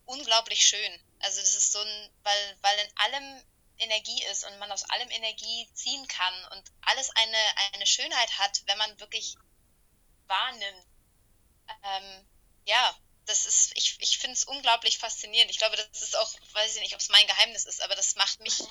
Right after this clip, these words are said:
Speaker 1: macht mich tierisch froh. Also selbst wenn ich mal gestresst bin oder schlecht drauf bin, dann zwinge ich mich halt einfach dazu, irgendwas wirklich wahrzunehmen, ähm, weil mich das da rausholt und weil's mich einfach wieder so dahin bringt, wo, wo ich, wo ich hingehöre.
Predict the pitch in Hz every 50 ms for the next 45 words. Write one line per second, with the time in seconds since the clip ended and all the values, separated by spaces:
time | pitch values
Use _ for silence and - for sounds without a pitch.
0 | - - 208 214 - - - - - - - - 170 185 - 262 262 - - -
1 | 240 247 254 208 208 - - 180 185 190 - - 226 233 - - 240 240 240 -
2 | - 214 214 214 208 - - - - 269 - - - - 240 226 208 214 214 214
3 | 208 208 - 220 220 - - 180 196 233 - - 269 262 269 - - - - -
4 | - - - - 214 - - - - 254 277 311 302 262 247 247 240 247 220 -
5 | - 226 226 220 220 - _ _ - 208 208 - - 240 - 208 220 220 220 202
6 | 214 208 - 220 - 202 - - 170 190 226 - - - 208 190 180 180 208 247
7 | 311 _ _ _ _ _ _ _ _ - - 202 202 214 214 202 208 208 _ -
8 | 208 214 226 - - - 214 - - 220 196 208 226 254 - - 196 185 170 -
9 | - - 180 190 196 190 196 - - - - - 196 - - 208 208 208 - 226
10 | 214 214 214 208 208 - 196 190 202 220 233 233 226 220 208 226 226 233 - _
11 | - 208 208 208 202 _ - 208 208 208 - - - - 214 220 240 247 240 262
12 | 254 226 208 180 170 151